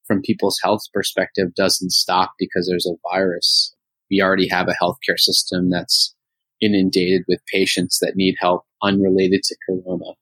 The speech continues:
So I think at this time, you know, just be smart and support the people that you can and spend your money wisely. And, you know, I think that we're gonna get out of this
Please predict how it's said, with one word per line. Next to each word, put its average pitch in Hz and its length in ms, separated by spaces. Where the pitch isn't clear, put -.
So - 200
I - 20
think - 240
at - 140
this - 180
time, 104 500
you 98 80
know, 90 220
just - 240
be 113 120
smart 104 500
and 98 120
support - 460
the - 120
people 101 300
that 98 180
you 98 120
can 95 460
and 95 120
spend 104 340
your 107 100
money 101 300
wisely. 95 720
And, 95 640
you 113 80
know, 95 160
I - 60
think 98 240
that 90 100
we're 101 160
gonna 95 220
get 95 200
out 95 220
of 92 80
this - 480